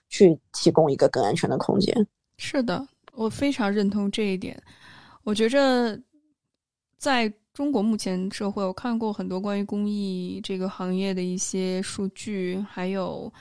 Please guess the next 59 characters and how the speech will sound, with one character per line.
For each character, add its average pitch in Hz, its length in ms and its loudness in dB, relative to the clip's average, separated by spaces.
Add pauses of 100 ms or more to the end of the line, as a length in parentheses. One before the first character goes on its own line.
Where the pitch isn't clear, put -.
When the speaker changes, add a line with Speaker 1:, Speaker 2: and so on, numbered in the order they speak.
(440)
Speaker 2:
大 208 140 -4
概 202 200 -4
的 190 60 -2
一 185 60 0
些 196 240 -4
报 202 280 0
酬 190 200 -6
和 196 120 -6
待 202 260 0
遇， 190 140 -2
还 196 120 -6
有 196 120 0
生 214 200 2
存 196 440 2 (260)
现 208 260 0
状。 202 240 0
我 180 60 -4
发 226 160 -4
现 226 160 0
其 220 160 -2
实 202 400 -2 (220)
本 185 120 -4
身 220 100 2
这 247 60 2
个 233 80 4
行 196 220 0
业 196 340 2 (140)
入 226 100 0
不 202 120 -2
敷 202 160 -4
出 214 200 -4
嘛， 202 280 -6
就 202 120 -10
是 190 160 -6
工 214 220 -2
资 220 160 -6
低， 233 420 0 (380)
呃， 196 460 -8 (200)
相 240 300 -2
应 226 160 2
的 196 80 0
一 190 160 -2
些 202 180 -2
保 196 260 -6
障 202 380 -4 (640)
不 214 160 -6
完 190 280 -2
备， 208 280 0
这 196 120 -8
是 190 300 -4
非 233 140 -4
常 254 160 6
普 202 140 0
遍 226 180 6
的 202 80 8
一 185 100 -2
个 208 100 -8
现 196 260 -4
象。 - 240 -10